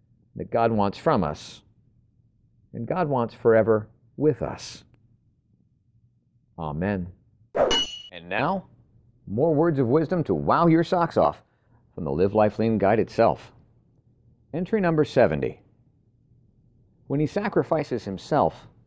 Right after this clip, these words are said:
man, for a moment, is greater than God. For how can God, infinite and omnipotent, sacrifice himself? At best, he can only sacrifice his only begotten Son.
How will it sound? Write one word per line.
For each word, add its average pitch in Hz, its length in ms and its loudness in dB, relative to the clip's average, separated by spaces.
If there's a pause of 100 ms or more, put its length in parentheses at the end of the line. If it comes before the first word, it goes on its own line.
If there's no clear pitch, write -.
(260)
man, 117 440 -2 (640)
for - 100 -8
a 156 40 -6
moment, 165 380 0 (720)
is 131 140 -4
greater 120 300 0
than 110 200 0
God. 98 440 0 (1080)
For 180 100 -4
how 214 140 0
can 190 200 0
God, 107 460 2
infinite 165 500 0
and 87 100 -2
omnipotent, 82 720 -2 (640)
sacrifice 110 640 -4
himself? 110 460 -2
At 120 200 2
best, 151 380 4 (800)
he 139 120 -4
can 147 140 -4
only 135 200 0
sacrifice 117 800 -2 (120)
his 113 280 -8
only 110 260 -2
begotten 101 480 0
Son. 87 460 -4